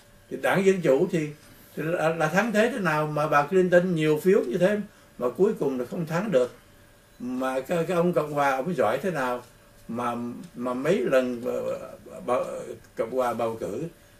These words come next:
thì là, là lại không lên được, rồi cuối cùng thì phải tới, tới thời, thời, ờ, tới thời ông John McCain mới là lên được một,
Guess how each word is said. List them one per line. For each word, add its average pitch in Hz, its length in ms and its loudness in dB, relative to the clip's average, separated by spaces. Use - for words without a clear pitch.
thì 113 120 -6
là, 110 280 -2
là 110 220 -6
lại 117 260 -10
không 139 180 2
lên 147 240 0
được, 104 140 -8
rồi 110 180 -8
cuối 147 180 -4
cùng 110 240 -6
thì 107 120 -8
phải 107 120 -4
tới, 165 320 2
tới 160 200 0
thời, 101 380 -2
thời, 101 440 -4
ờ, 107 140 -4
tới 147 200 -6
thời 110 180 -2
ông 113 180 -6
John 131 200 4
McCain 139 380 -2
mới 139 120 -6
là 117 120 -4
lên 120 280 0
được 98 180 -8
một, 95 180 -10